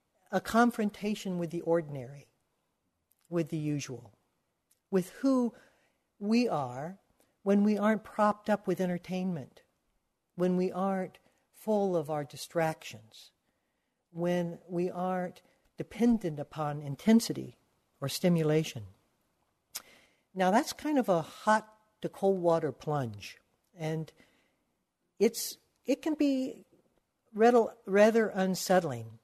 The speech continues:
Just remember those six million hours.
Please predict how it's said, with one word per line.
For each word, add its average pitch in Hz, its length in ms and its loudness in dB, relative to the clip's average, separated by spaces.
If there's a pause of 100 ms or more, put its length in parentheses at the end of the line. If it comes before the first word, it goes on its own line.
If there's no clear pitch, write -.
(600)
Just 269 300 0
remember 180 400 2
those 139 220 -4
six - 280 -10
million 127 280 -8
hours. 120 540 -16